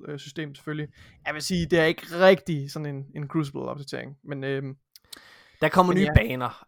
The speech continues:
Speaker 2: øh,
Speaker 1: Kommer
Speaker 2: og
Speaker 1: nye,
Speaker 2: hvad
Speaker 1: der
Speaker 2: hedder
Speaker 1: kommer
Speaker 2: det,
Speaker 1: nye
Speaker 2: og,
Speaker 1: baner,
Speaker 2: og
Speaker 1: ja.
Speaker 2: de har også
Speaker 1: Ja.
Speaker 2: sagt, at, øh, der også kommer mere til Gambit, som også er en anden, øh, hvad
Speaker 1: Lige
Speaker 2: hedder
Speaker 1: præcis.
Speaker 2: det, som
Speaker 1: Ja.
Speaker 2: også er en anden game mode, der er blevet neglige-, negligeret siden to tusind og atten. Jeg,
Speaker 1: Ja.
Speaker 2: øh, jeg, jeg, jeg glæder mig til det. Jeg synes, øh, jeg synes,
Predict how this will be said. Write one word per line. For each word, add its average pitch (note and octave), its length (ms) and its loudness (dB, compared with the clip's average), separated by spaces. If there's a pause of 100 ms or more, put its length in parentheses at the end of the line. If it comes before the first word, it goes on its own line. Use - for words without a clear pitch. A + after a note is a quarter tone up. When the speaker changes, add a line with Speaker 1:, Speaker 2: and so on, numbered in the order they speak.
Speaker 2:
øh, C3 300 2
Speaker 1:
Kommer B2+ 160 4
Speaker 2:
og G3 60 8
Speaker 1:
nye, A#3 100 10
Speaker 2:
hvad - 80 6
Speaker 1:
der C3+ 80 4
Speaker 2:
hedder A#3 140 6
Speaker 1:
kommer G3 140 6
Speaker 2:
det, - 20 10
Speaker 1:
nye - 60 8
Speaker 2:
og, - 40 4
Speaker 1:
baner, D3 240 2
Speaker 2:
og C3+ 60 2
Speaker 1:
ja. C3+ 60 -4
Speaker 2:
de C#3+ 80 0
har D#3 80 4
også E3+ 260 4
Speaker 1:
Ja. - 40 -10
Speaker 2:
sagt, D3+ 320 2
at, B2+ 300 0
øh, A#2+ 260 2
der B2 60 0
også B2+ 160 0
kommer C3 220 2
mere B2 220 0
til C3 220 -4
Gambit, D3+ 380 -4
som B2 160 -4
også A#2+ 220 -2
er B2 40 0
en A#2+ 60 -6
anden, A#2+ 340 -2
øh, B2 60 0
hvad A2 140 -2 (440)
Speaker 1:
Lige C3+ 160 4
Speaker 2:
hedder B2+ 180 4
Speaker 1:
præcis. - 80 -2
Speaker 2:
det, A#2+ 420 0
som C3 120 -2
Speaker 1:
Ja. C3 40 6
Speaker 2:
også C3+ 160 4
er - 20 2
en B2+ 60 0
anden C#3 180 0
game E3 180 4
mode, D3+ 200 4
der C#3+ 60 4
er C3 40 6
blevet C3 180 0
neglige-, B2+ 480 -6
negligeret B2+ 480 -2
siden C#3 280 -4
to B2+ 200 -4
tusind B2 220 -8
og A#2 60 -4
atten. B2 180 -4 (380)
Jeg, F#3 240 4
Speaker 1:
Ja. C#3+ 160 -4
Speaker 2:
øh, F3 60 -6 (100)
jeg, F#3+ 160 6
jeg, F#3+ 240 8
jeg F#3 220 6
glæder D#3+ 400 8
mig C#3+ 120 4
til A#2 140 -8
det. A#2+ 60 -6
Jeg C#3 120 -2
synes, E3+ 320 -4
øh, C3+ 260 0
jeg C3+ 80 -6
synes, E3 180 -2